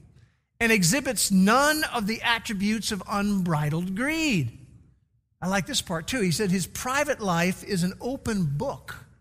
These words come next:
not a series of secrets," which, by the way, false teachers love to have a secret life that they're trying to hide from people.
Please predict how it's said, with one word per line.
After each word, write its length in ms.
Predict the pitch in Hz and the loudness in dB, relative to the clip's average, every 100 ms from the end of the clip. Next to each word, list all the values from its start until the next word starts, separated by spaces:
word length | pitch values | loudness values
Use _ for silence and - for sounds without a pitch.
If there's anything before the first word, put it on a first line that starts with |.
| _ _ _ _ _ _ _ _ | _ _ _ _ _ _ _ _
not 200 | 165 170 | -2 -2
a 60 | 185 | -2
series 420 | - 165 160 143 | -2 0 0 -2
of 200 | 139 - - - _ | -6 -10 -20 -20 _
secrets," 500 | - 262 160 135 - | -6 -6 -8 -10 -8
which, 160 | 180 | -8
by 140 | - 208 | -2 0
the 80 | 175 | 2
way, 300 | 185 180 156 - - - - _ _ _ _ | 2 2 -2 -12 -20 -20 -20 _ _ _ _
false 180 | 220 - | -6 -4
teachers 400 | 240 214 160 143 | -6 -4 -4 -2
love 520 | 165 147 139 - - - _ _ _ _ _ _ _ | -2 -2 -4 -10 -20 -20 _ _ _ _ _ _ _
to 60 | 156 | -2
have 440 | 175 160 143 160 - - - _ _ _ _ _ _ _ | 0 0 -2 -8 -18 -20 -20 _ _ _ _ _ _ _
a 40 | - | -2
secret 500 | - 226 - 113 - - _ - | -2 -2 -8 -14 -16 -20 _ -6
life 300 | 165 143 - | -4 -4 -6
that 120 | 151 | -10
they're 80 | 156 | -10
trying 320 | - 165 160 | -6 -4 -4
to 80 | 143 | -6
hide 420 | - 190 143 131 - - - _ _ | -6 -4 -4 -4 -10 -20 -20 _ _
from 160 | 147 | -8
people. 400 | - 160 - 120 | -6 -6 -6 -10